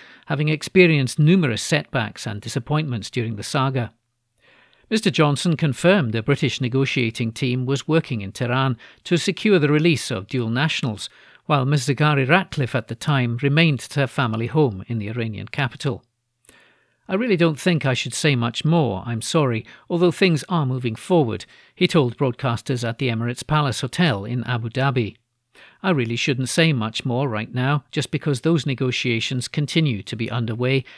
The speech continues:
and we're going right up to the wire." While details of the negotiations remain unclear,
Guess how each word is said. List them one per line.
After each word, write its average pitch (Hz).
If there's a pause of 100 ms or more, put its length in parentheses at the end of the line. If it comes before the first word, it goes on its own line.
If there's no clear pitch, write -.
(140)
and 156
we're 165
going 135
right 113
up 110
to -
the 104
wire." 107 (1000)
While 190
details 175
of 131
the 123
negotiations 123
remain 135
unclear, 117